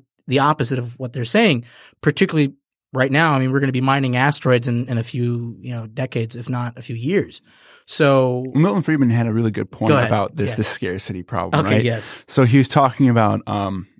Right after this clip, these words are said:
Speaker 2: he's talking about oil in this lecture, and he, and he, he took this article. I can't remember who it was
Speaker 1: Mm-hmm.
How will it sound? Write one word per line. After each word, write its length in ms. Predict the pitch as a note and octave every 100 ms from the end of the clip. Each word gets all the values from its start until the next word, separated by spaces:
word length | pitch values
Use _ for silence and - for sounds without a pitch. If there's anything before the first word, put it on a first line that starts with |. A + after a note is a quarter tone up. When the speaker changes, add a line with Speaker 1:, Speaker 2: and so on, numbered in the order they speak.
| _ _ -
Speaker 2:
he's 100 | A#2+
talking 120 | E3
about 160 | D3 -
oil 280 | G#2+ G#2 G2
in 60 |
this 180 | G2+ -
lecture, 420 | G#2 G#2 - G#2
and 120 | G2
he, 200 | G2+ F#2
and 160 | G#2+ G2+
he, 280 | G#2 A#2+ A2 -
he 160 | -
took 240 | A#2+ D#3 -
this 160 | B2+ -
article. 560 | A2+ A2+ A#2 G#2 G2+ -
I 100 | A2
can't 140 | G#2+ C#3
remember 240 | C3 G#2+
who 220 | - A#2
it 80 | G2+
was 340 | F#2+ F2+ E2+
Speaker 1:
Mm-hmm. 360 | - B2+ A#2+